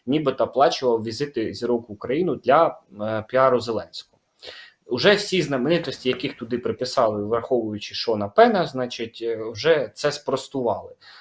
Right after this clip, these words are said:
Ба більше того, відео створене росіянами, а вказане як першоджерела медіа такої новини не публікували. Але це все одно розганяється, в тому числі за,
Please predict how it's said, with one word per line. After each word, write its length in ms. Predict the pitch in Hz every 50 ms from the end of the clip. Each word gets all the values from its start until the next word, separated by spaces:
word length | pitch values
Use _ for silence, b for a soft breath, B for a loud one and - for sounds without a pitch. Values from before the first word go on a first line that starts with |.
| B B
Ба 100 | 110 131
більше 320 | 131 160 196 185 - 151 147
того, 280 | - 135 131 117 117
відео 300 | 127 160 170 147 139 131
створене 460 | - - - 143 147 135 127 120 117
росіянами, 840 | 104 113 110 - - 127 170 214 277 269 208 165 147 143 135 127 - -
а 560 | - 110 117 120 120 117 117 113 120 120 117
вказане 520 | 117 117 - - 131 127 123 123 117 120 120
як 120 | 120 117
першоджерела 640 | - 120 120 - 117 110 113 117 117 120 120 123 120
медіа 340 | 127 147 175 180 147 120 107
такої 340 | - - - - 131 131 123
новини 340 | 117 110 117 127 147 147 127
не 160 | 120 131 139
публікували. 760 | 139 - 117 107 120 120 - - 113 104 82 64 - - -
Але 220 | - 104 123 139 147
це 180 | - - 143
все 180 | 127 - - 139
одно 240 | 135 131 131 127 117
розганяється, 680 | 107 104 101 104 127 139 175 214 240 214 175 - -
в 20 | 120
тому 280 | _ - 123 113 113
числі 380 | 110 - - - - - 117 117
за, 380 | 110 110 120 120 113 107 107